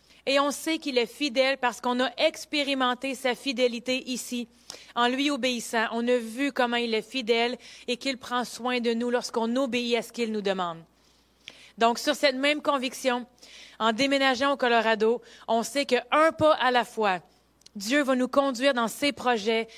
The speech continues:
et dans ses plans. Et non, c'est pas une décision facile d'obéir à Dieu, d'être conduit par l'Esprit de Dieu, de vivre une vie sensible au Saint-Esprit et conduit par l'Esprit de Dieu.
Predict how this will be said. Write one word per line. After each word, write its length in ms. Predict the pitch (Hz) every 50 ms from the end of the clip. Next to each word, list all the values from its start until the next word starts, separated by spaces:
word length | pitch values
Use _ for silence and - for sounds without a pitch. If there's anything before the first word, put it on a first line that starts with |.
| - - -
et 100 | 240 247
dans 200 | 214 240 233 226
ses 200 | - - 220 208
plans. 300 | 208 - 190 185 175 175 - _ _ _ - - - - - - - -
Et 120 | - 262 262
non, 280 | 254 262 277 294 339 311
c'est 180 | - - 277
pas 160 | - - 294
une 120 | 294 277 233
décision 680 | 220 269 - - - 269 233 214 262 262 262 277 196
facile 680 | - - 247 240 214 - - 262 262 311 370 403 339 269 - - - - - - - - _ -
d'obéir 520 | 202 262 277 240 269 277 277 302 302 -
à 100 | 269 262
Dieu, 400 | 226 202 247 302 311 320 339 339 - - - _ _ _ _ -
d'être 520 | 214 254 262 262 - 226 262 254 254 247 - -
conduit 480 | - - 339 339 339 294 247 285 330 330
par 180 | - 277 247
l'Esprit 440 | 254 277 294 254 - - 294 285 302
de 100 | 262 262
Dieu, 380 | 233 196 208 240 269 285 320 294 - - - - - -
de 100 | 208 247
vivre 460 | 247 220 208 233 311 339 349 285 277 269
une 140 | 277 262
vie 380 | 247 208 208 254 330 349 330 262 - - - _ _
sensible 640 | - - - 302 294 302 - - - 359 359 339 269
au 80 | 277 240
Saint-Esprit 800 | - - 294 294 294 - 269 254 247 - - 262 269 285 330 - - - - -
et 100 | - 254
conduit 520 | 240 - - 330 330 339 339 277 262 311 320
par 200 | - 294 269 254
l'Esprit 380 | 254 277 262 - - 277 285
de 120 | 262 254 254
Dieu. 340 | 214 196 220 254 262 302